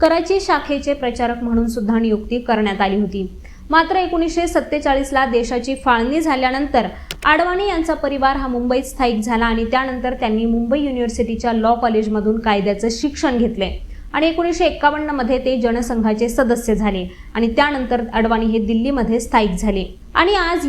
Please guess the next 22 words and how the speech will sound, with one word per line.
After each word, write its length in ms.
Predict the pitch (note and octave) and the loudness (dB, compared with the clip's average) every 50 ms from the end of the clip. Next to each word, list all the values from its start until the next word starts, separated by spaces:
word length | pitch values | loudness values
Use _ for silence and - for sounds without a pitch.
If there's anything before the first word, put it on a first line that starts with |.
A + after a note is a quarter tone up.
| C#4 | 2
याच 260 | C#4+ D4 D#4 F#4 - E4+ | 2 2 2 2 0 0
लालकृष्ण 500 | E4+ D#4+ D#4+ D#4+ D#4+ D#4 C#4+ - D#4+ D#4 | 2 2 2 0 -2 -4 -2 0 0 2
अडवाणींच्या 580 | C4 B3+ B3+ B3+ B3+ B3 B3 A#3 A#3+ C4+ C4 | 2 2 2 0 0 0 -2 0 2 2 2
रथयात्रेचं 760 | B3 A3+ G#3+ A3 D4+ D#4 D4 C#4 - C#4 C4 C4+ C4 C4+ C4+ C4 - | 2 2 0 0 0 0 0 0 0 0 0 0 2 0 0 0 2
फलित 300 | - C4 A#3+ C4+ E4+ E4 E4 | 2 2 2 2 2 2 2
म्हणून 360 | D#4 D4+ C4+ C4+ C#4 C#4 A3 | 2 2 0 -2 -2 0 2
राम 240 | A3 A3+ B3 C#4+ C#4+ | 2 2 2 2 0
मंदिराचं 540 | C#4 C#4 C#4 C#4 C4+ C4 C4 - C#4 B3+ B3 | 0 0 0 0 0 0 0 0 0 0 0
निर्माण 320 | A#3 A#3 A3+ A#3 A#3 A#3+ | 0 0 0 0 0 0
झालं 260 | A3+ A#3+ A3+ A#3 A#3 | 0 0 2 2 2
असून 300 | A#3+ A#3+ - D4 A#3+ G3+ - - - - - - - | 0 0 0 0 0 0 -2 -6 -10 -16 -14 -4 -2
येत्या 260 | D#4+ E4+ - F4+ F4+ | 0 2 4 2 4
बावीस 360 | F4 D#4+ D4+ C#4+ C#4 D#4+ D#4 | 4 2 0 2 0 0 0
जानेवारीला 560 | D4 D4 C#4 C#4 C4+ C4+ B3+ B3+ B3+ B3+ B3+ | 0 0 -2 0 0 0 0 0 0 0 0
या 140 | C4 C4+ B3+ | 0 0 0
मंदिराचं 600 | B3 A#3 A3+ A3+ A#3+ A#3+ A#3+ A3+ G#3+ - A#3 A3+ | 0 0 0 2 2 2 0 0 -2 -2 0 0
लोकार्पण 500 | A3+ G#3 G#3 G#3 - A#3+ B3 - - C4+ | 2 2 0 2 0 0 0 0 -2 -4
सुद्धा 340 | C4+ C4+ - A#3 G3 F3+ G#3+ | -4 -4 -4 -4 0 0 0
होणार 380 | A3+ A#3 A3+ A3 G#3+ G#3 G3+ G3 | 0 2 2 2 2 2 0 -2
आहे. 100 | G3 F#3+ - - - - - - - - - - - | -4 -6 -8 -12 -16 -18 -18 -18 -18 -16 -16 -10 -2
मात्र 340 | - D#4+ F4 F4+ F4 G#4 G#4+ G#4 D#4 | 0 2 2 2 2 2 2 2 2
दोन 220 | C#4 E4 F4 G4 | 2 2 2 2